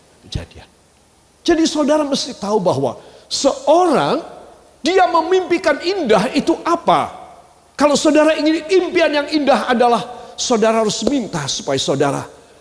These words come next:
menjadi pemenang. Engkau menguasai pekerjaan iblis, pekerjaan kuasa kesusahan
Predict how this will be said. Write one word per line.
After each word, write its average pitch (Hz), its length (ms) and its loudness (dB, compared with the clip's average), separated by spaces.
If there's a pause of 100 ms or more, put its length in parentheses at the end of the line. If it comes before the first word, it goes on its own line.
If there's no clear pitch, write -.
menjadi 135 380 0
pemenang. 131 1120 -2 (1160)
Engkau 240 240 2
menguasai 226 640 0
pekerjaan 131 560 -6
iblis, - 680 -8 (380)
pekerjaan 277 560 2
kuasa 262 400 0
kesusahan 143 640 -4